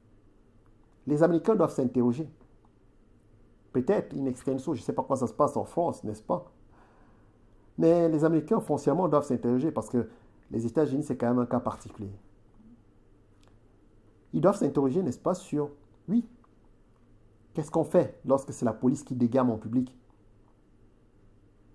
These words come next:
Et je dis une chose, mais je veux bien le placer dans le contexte américain,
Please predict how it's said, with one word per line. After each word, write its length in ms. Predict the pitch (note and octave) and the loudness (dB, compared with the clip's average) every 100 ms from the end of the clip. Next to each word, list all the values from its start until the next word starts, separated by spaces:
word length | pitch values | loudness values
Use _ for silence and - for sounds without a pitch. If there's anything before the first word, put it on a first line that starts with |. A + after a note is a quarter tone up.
| _ - _ - - - - F#3 | _ -20 _ -20 -20 -20 -2 8
Et 260 | F3+ F3 - _ _ _ - _ _ _ _ _ _ _ _ _ _ _ _ _ _ _ - | 8 8 -6 _ _ _ -20 _ _ _ _ _ _ _ _ _ _ _ _ _ _ _ -8
je 120 | C#3 | -2
dis 140 | F#3 | 2
une 120 | A3 F#3+ | 2 2
chose, 640 | - G#3+ G#3 C3+ A#2 A2 A2 _ - - - - | 2 4 6 4 0 -4 -8 _ -20 -20 -14 0
mais 120 | D3+ | 2
je 120 | D3 | 4
veux 80 | F#3 | 2
bien 160 | F#3 F#3 | 4 2
le 160 | D3+ | 2
placer 320 | D#3+ F3 - | 4 2 2
dans 120 | F3+ D#3 | 2 4
le 60 | |
contexte 640 | D3 C3+ A#2+ E3+ E3 - C3 | 4 2 2 0 0 -2 -2
américain, 560 | A2+ A2+ A#2+ B2 C3+ | 0 0 -2 -4 -6